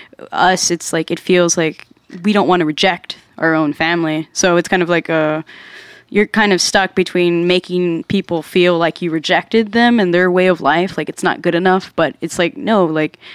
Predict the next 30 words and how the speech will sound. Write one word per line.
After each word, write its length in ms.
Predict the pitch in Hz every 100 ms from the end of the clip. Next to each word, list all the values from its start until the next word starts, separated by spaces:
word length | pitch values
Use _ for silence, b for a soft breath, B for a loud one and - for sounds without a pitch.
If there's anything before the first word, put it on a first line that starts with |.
| B B B -
this 200 | 180 190
is 100 | 185
just 260 | 180 -
who 140 | - 175
we 160 | 165 156
are 200 | 151 147
as 200 | 143 -
humans, 640 | - 170 170 147 143 147
and 340 | 147 156 156 156 B -
it 140 | 185
doesn't 240 | 180 185 180
mean 140 | 175
we 60 | 165
reject 540 | 156 147 160 - _
that, 180 | - -
y'all, 500 | - 165 170 123 - -
or 460 | - 160 156 160 151
our 120 | - 156
family, 380 | 170 190 165
or 80 | 160
our 120 | 151 147
culture, 420 | - 180 - 151
or 80 | 151
identity. 500 | 156 165 170 151 -
All 140 | 165
those 160 | 170 170
things 220 | 170 165
are 60 | 160
still 340 | - 160 151 B B B B B _ _ -
in 260 | 196 175